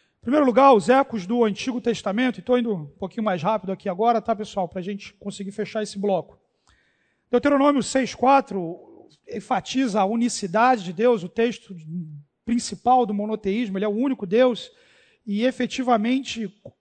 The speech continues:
a palavra pra único no hebraico, erad, ela não é uma palavra absoluta, ela pode descrever, por exemplo, um cacho de uvas, em que você tem uma unidade presente, você tem uma outra palavra no hebraico, yahsid,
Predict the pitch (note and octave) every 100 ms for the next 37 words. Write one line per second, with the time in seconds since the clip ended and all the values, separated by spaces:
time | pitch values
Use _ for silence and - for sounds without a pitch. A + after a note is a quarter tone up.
0 | _ G#3+ - A#3+ A#3 C4+ B3 - A#3+ -
1 | - D#4 D4+ A3 - F#3+ A3 F#3+ A3 C4
2 | A#3+ F#3 C#3+ G3+ C4 F#3 C#3+ - _ _
3 | _ C4 C#4+ D4 D4 D4 C#4 C#4+ C#4+ A#3+
4 | - B3+ B3 D#4 - F#3+ F#3 B3 C#4 G3+
5 | A3+ - G#3 F#3 B3 A#3 G#3+ A3 A#3 B3
6 | - B3+ - B3 A3 D4+ A#3+ D3 A2+ -
7 | - _ _ _ _ F3 F3 A#3+ G#3+ G#3
8 | A#3+ - A#3 A3 A#3 C4 G#3+ A#3 C4+ B3+
9 | D4 _ C#4 D4+ B3 C#4+ B3 - E3 -
10 | A3+ B3 B3 - _ - G#3 C#4+ D4 A#3
11 | A#3 C4 A#3 G3+ F#3+ B3+ B3+ G3+ G3+ -
12 | - C#4+ C#4